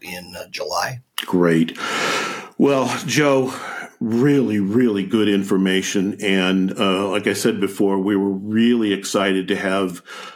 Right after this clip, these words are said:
Speaker 2: someone with the paper quality and knowledge that you have and the paper quality that Hanamulla has. So thank you again very much for coming on.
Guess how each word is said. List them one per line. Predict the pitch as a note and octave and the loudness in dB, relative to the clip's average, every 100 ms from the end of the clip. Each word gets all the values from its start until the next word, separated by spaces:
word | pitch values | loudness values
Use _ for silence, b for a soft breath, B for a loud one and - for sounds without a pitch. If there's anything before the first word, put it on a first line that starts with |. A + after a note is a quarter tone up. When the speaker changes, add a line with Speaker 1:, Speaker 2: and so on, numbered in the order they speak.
| B | B
Speaker 2:
someone | - A#2+ G#2+ G#2 G#2 | 0 2 4 2 2
with | G#2 - | 0 0
the | G2+ G2 F#2 - - | 0 0 -2 -8 -2
paper | B2+ B2 A#2 | 0 2 0
quality | - A2+ G#2 G#2 G#2 | 0 2 2 2 2
and | F#2+ | 2
knowledge | F#2+ G2 G#2 G2+ G2 - | 2 2 2 2 -2 -4
that | G#2 F2+ F2+ | -2 -2 0
you | G#2+ G#2+ | 0 2
have | G2+ G2 F#2+ F#2 | 0 0 -2 -4
and | - | -6
the | F#2+ | -2
paper | A2 G#2 G#2 | -2 -2 -2
quality | G#2 G2+ F#2+ G2+ G2 | -2 0 0 0 0
that | F#2 F2+ B B - | -2 -6 B B -2
Hanamulla | G2+ G2+ G#2 G2 | 2 4 2 0
has. | F2+ G2 F#2+ F#2+ - | -2 0 0 0 0
So | G#2+ G2+ | -2 -2
thank | - C#3+ C3+ | 0 0 2
you | A#2 | 0
again | G2+ F#2+ F2+ E2+ | 0 0 -2 -2
very | - G2+ F#2+ | -2 2 2
much | F#2 F2+ | 0 -2
for | E2+ | -6
coming | - F2+ F2 | -4 -2 0
on. | E2 D#2+ | -2 -4